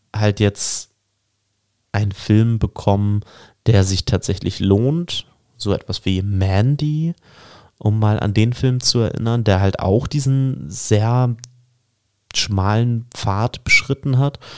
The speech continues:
Oder ob wir halt sowas bekommen wie, und ja, ich weiß, ich bin da alleine auf weiter Flur, sowas wie The Unbearable Weight of Massive Talent. Der Film, der letztes Jahr rausgekommen ist mit Pedro Pascal,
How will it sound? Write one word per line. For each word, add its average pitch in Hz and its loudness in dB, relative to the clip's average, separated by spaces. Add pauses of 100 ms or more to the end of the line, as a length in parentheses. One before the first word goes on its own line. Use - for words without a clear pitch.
(460)
Oder 117 6
ob - -4
wir 104 4
halt 107 2 (120)
sowas 101 0
bekommen 92 0 (100)
wie, 92 -2 (640)
und 107 -2 (480)
ja, 110 0
ich 101 -6
weiß, 107 0
ich - -12
bin 104 2
da 104 0
alleine 95 2
auf 95 -4
weiter 95 0
Flur, 98 0 (480)
sowas 98 -4
wie 95 -4
The 95 0
Unbearable 92 2
Weight 92 2
of 92 -6
Massive 90 -4
Talent. 90 -4 (400)
Der 95 0
Film, 95 2
der 90 -4
letztes 123 0
Jahr 110 2
rausgekommen 98 -2
ist 87 -6
mit 98 -4
Pedro - -6
Pascal, 95 -2